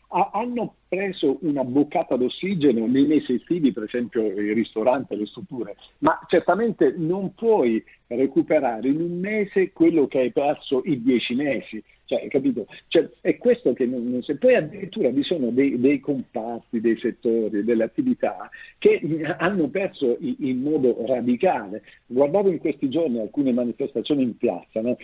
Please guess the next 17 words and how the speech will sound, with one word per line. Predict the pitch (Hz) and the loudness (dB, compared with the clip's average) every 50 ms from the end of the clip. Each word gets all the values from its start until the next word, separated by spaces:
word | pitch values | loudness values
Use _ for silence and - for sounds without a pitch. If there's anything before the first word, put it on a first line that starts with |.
| - - - - _ | -10 -16 -16 -4 _
Prova | - 170 202 208 | 2 2 4 4
a | 190 | 4
immaginare, | 160 147 127 120 131 120 117 104 120 123 | 4 4 2 2 2 0 0 -2 -4 -4
si | - 170 | -4 -2
parla | 156 - 135 127 120 | 0 2 2 2 2
solitamente | - 151 139 135 131 - 160 139 131 120 - - 113 | 0 0 -2 0 0 -2 -2 -2 -2 -2 -2 0 2
dei | 120 123 | 4 4
ristoranti, | 123 113 120 - - 123 110 113 101 87 85 - - 123 | 4 4 2 0 0 -2 -2 -2 -4 -6 -10 -10 -6 -4
ma | 131 151 - - - | -4 -4 -4 -4 -4
proviamo | - - 165 196 247 254 262 | -2 -2 -2 0 -2 -2 -2
a | |
immaginare | 233 185 151 127 127 127 120 107 101 113 - | 0 0 0 2 2 0 0 -2 -4 -4 -4
cosa | - 143 - - 127 | -4 -6 -4 -6 -6
c'è | - - 208 214 | 0 2 2 2
dietro | 214 165 123 139 - - 113 | 2 2 0 0 0 0 -2
i | 101 | -2
ristoranti. | 101 98 - - 104 98 98 87 - _ _ _ - | -2 -4 -4 -4 -4 -4 -6 -8 -14 _ _ _ -6